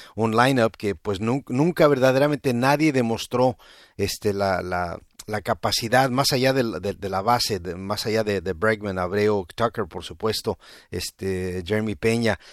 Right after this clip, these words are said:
este, una consistencia, así es que tenía que encontrar la manera de, de, de trabajar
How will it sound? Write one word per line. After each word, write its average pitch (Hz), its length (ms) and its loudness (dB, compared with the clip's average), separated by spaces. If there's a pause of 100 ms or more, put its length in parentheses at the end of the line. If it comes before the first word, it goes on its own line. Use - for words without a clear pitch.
(160)
este, 101 340 -6
una 131 320 -2
consistencia, 135 640 0
así 143 140 2
es 143 100 0
que 147 100 2
tenía 117 300 0
que 170 140 4
encontrar 113 640 0
la 156 80 2
manera 127 360 4
de, 110 140 -2
de, 92 120 -10
de 92 120 -4
trabajar 113 640 0